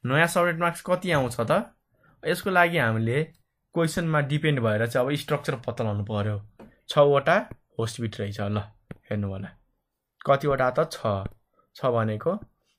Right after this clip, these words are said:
एक, दुई, तिन, चार, पाँच, छ। अब बत्तीसवटामा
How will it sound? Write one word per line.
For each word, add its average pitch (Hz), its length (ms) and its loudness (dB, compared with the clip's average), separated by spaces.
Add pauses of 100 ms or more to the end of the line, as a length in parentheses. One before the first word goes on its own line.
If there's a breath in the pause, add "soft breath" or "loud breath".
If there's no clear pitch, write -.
(120)
एक, 123 520 -4
दुई, 120 480 -4 (140)
तिन, 120 500 -6
चार, 117 460 0 (140)
पाँच, 117 420 -2
छ। - 60 -10 (760 soft breath)
अब 127 160 -2
बत्तीसवटामा 143 800 2